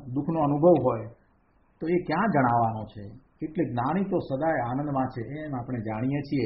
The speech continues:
એમ આપણે કહીએ છીએ. ગુરુદેવ કેવા પ્રસન્ન રહેતા હતા, જેમણે પ્રત્યક્ષ જોયા છે એમને ખ્યાલ હશે. ગુરુદેવની પ્રસન્નતાની શું વાત કરવી,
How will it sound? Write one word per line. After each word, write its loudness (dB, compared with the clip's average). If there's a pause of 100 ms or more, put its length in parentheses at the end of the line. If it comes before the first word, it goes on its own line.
એમ 2
આપણે -2
કહીએ -6
છીએ. -14 (1300)
ગુરુદેવ 4
કેવા 6
પ્રસન્ન 0
રહેતા 4
હતા, -2
જેમણે 2
પ્રત્યક્ષ 0
જોયા 8
છે 0
એમને 0
ખ્યાલ -2
હશે. -8 (120)
ગુરુદેવની 2
પ્રસન્નતાની 0
શું -2
વાત 2
કરવી, -16